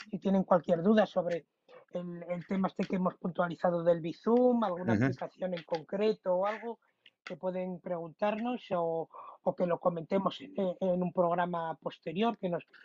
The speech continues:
Speaker 1: digan un tema que les interesa que tratemos, que para nosotros sería un, un placer el
Speaker 2: Incluso,
Speaker 1: investigarlo y el
Speaker 2: sí,
Speaker 1: tratarlo.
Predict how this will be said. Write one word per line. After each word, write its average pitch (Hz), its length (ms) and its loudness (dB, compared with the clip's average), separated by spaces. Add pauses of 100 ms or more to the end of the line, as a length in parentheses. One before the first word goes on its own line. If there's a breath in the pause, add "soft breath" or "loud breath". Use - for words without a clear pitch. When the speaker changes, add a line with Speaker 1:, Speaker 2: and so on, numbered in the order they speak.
(340 soft breath)
Speaker 1:
digan 185 320 4
un 175 140 -4
tema 196 340 -4
que 185 120 -6
les 170 180 -8
interesa 175 560 -6
que 185 80 -10
tratemos, 202 540 -2
que - 120 -10
para 165 200 -4
nosotros 156 340 -12
sería 175 300 2
un, 165 320 -4 (540)
un 190 120 0
placer 160 280 2
el 147 80 10
Speaker 2:
Incluso, 175 340 8
Speaker 1:
investigarlo 208 720 4
y 220 40 -8
el 202 40 -4
Speaker 2:
sí, 160 220 10
Speaker 1:
tratarlo. 147 580 -4